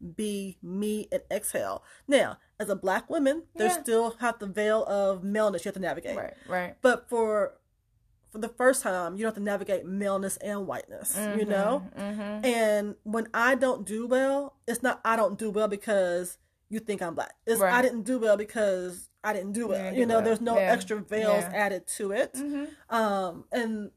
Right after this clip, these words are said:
Speaker 1: that's just, you know, kind of a, a great time. So when homecoming comes around, because now we're all people who work
Speaker 2: Mm-hmm.
Speaker 1: outside of that bubble.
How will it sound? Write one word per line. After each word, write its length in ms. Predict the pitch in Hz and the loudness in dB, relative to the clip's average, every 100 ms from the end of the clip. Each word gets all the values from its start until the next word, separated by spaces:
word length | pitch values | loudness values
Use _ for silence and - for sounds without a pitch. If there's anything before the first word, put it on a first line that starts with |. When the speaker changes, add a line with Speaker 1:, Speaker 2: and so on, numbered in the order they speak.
| _ | _
Speaker 1:
that's 280 | 214 240 - | 0 0 2
just, 400 | 269 262 - - _ _ _ | 2 2 -4 -10 _ _ _
you 80 | 262 | -2
know, 240 | 220 208 | 0 0
kind 240 | 214 277 269 | -2 -2 0
of 80 | |
a, 320 | 226 202 202 202 _ _ _ _ _ - | 2 0 0 -6 _ _ _ _ _ -10
a 100 | 180 | -4
great 240 | 240 233 | 0 -2
time. 460 | - 302 247 104 - | 0 0 0 -4 -6
So 160 | - | -2
when 140 | 220 220 | 0 -2
homecoming 640 | - 269 339 - 233 220 | 4 4 4 -2 -4 -4
comes 260 | 208 202 185 | -4 -4 -4
around, 500 | 170 226 220 180 185 | -2 -2 -2 -4 -6
because 300 | 208 214 190 | -6 -4 -2
now 200 | 202 220 | 0 0
we're 100 | 214 | 0
all 180 | 196 196 | 0 -2
people 200 | - 208 | -4 -4
who 120 | 202 | -2
work 380 | 180 202 - - _ | 0 0 -2 -8 _
Speaker 2:
Mm-hmm. 260 | 247 247 233 | -8 -2 4
Speaker 1:
outside 560 | 240 233 226 233 240 | 4 4 0 2 2
of 80 | 214 | 2
that 180 | 175 143 | 0 0
bubble. 320 | 160 - 269 | -4 -6 -10